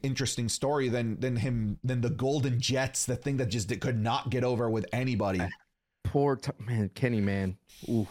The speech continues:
Speaker 1: Get better, man.
Speaker 2: Hope he gets,
Speaker 1: That's a,
Speaker 2: get
Speaker 1: that's
Speaker 2: well
Speaker 1: a
Speaker 2: soon.
Speaker 1: tough disease, man. That's the one that almost took out the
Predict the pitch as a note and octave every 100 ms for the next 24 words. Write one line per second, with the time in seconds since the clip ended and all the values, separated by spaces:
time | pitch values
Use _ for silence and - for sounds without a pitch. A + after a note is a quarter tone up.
0 | - - C3 B2+ C3+ A2+ G#2+ A#2+ G2+ A2
1 | B2+ - - D#3 - C3 - F3 F3+ F3
2 | C#3 D3+ C3 A#2 A#2+ C3 C3 D3+ C#3 C#3+
3 | C3+ C3 B2 - C#3 C3 A2+ A2+